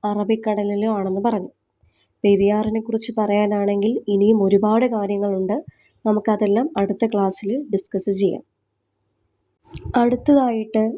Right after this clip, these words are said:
നമുക്ക് പഠിക്കാൻ പോകുന്ന നദിയാണ് ഭാരതപ്പുഴയാണ്. കേരളത്തിൻ്റെ ഏറ്റവും നീളം കൂടിയിട്ടുള്ള രണ്ടാമത്തെ നദിയാണ് ഭാരതപ്പുഴയാണ്. കേരളത്തിലെ ഏറ്റവും നീളം കൂടിയിട്ടുള്ള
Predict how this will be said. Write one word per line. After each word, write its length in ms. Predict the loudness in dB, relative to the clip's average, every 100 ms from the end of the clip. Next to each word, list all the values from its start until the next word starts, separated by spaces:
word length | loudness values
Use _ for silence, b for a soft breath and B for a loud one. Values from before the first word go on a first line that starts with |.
| -4
നമുക്ക് 260 | -4 -2 -2 0
പഠിക്കാൻ 360 | 0 0 0 0
പോകുന്ന 280 | 0 2 4 2
നദിയാണ് 540 | 2 2 2 2 -2 -4 -16 _ _ -20 -8 -2
ഭാരതപ്പുഴയാണ്. 920 | 0 0 -2 -2 -4 0 0 0 -2 -10 _ _ _ _ _ b b b b b -2
കേരളത്തിൻ്റെ 720 | 2 4 2 0 0 0 2 2 0
ഏറ്റവും 420 | -2 -2 -2 -2 -2
നീളം 300 | 0 0 0 -4
കൂടിയിട്ടുള്ള 640 | -2 0 -2 -2 -2 0 0
രണ്ടാമത്തെ 720 | -2 -2 -2 0 -2 -2 -2 -2
നദിയാണ് 560 | -2 0 2 2 0 -4 b b -12 -4
ഭാരതപ്പുഴയാണ്. 800 | -2 -2 -2 -4 0 2 2 -4 _ _ _ B B B B -6
കേരളത്തിലെ 580 | -2 0 -2 -2 -2 0 -2
ഏറ്റവും 380 | -2 -2 -2 -6 _ -2
നീളം 300 | 0 2 0 0
കൂടിയിട്ടുള്ള 600 | 0 2 0 -2 0 2